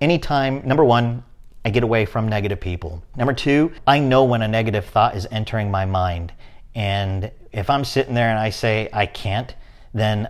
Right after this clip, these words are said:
I immediately say, "I must." But you have to do it with emotion, and you have to do it with conviction. You can't, you can't say, you know, "Well, I must." You know, again, it has to be with conviction. You have to bring in emotion.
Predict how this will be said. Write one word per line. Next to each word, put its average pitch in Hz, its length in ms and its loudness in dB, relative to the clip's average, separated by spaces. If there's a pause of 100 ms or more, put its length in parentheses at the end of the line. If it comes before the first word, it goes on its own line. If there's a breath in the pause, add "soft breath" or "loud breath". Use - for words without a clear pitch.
I 113 120 6
immediately 107 580 0
say, 101 280 -2
"I 92 140 -4
must." 87 480 -6 (200)
But 127 100 0
you 139 100 2
have 170 220 -2
to 151 60 -2
do 143 160 4
it - 60 -4
with 110 220 -2
emotion, 92 680 -2 (100)
and 117 120 -2
you 113 100 0
have 123 120 -4
to 107 80 -4
do 110 180 -2
it 98 60 -4
with 92 240 -8
conviction. 92 640 -4
You 117 100 0
can't, 123 320 -4 (380 loud breath)
you 147 160 0
can't - 340 -4
say, 104 560 0 (380 soft breath)
you 107 80 -6
know, 101 240 -6 (240)
"Well, 139 160 -4
I 131 80 -2
must." 123 640 -4 (440)
You 127 80 -6
know, 110 200 -2
again, 110 480 -2
it 120 120 -4
has 139 320 0
to - 80 0
be 113 520 -2 (360)
with 110 240 -4
conviction. 98 800 -4
You 110 140 -4
have 123 340 -6
to 139 80 -4
bring 117 320 -2
in 104 240 -6
emotion. 95 540 -6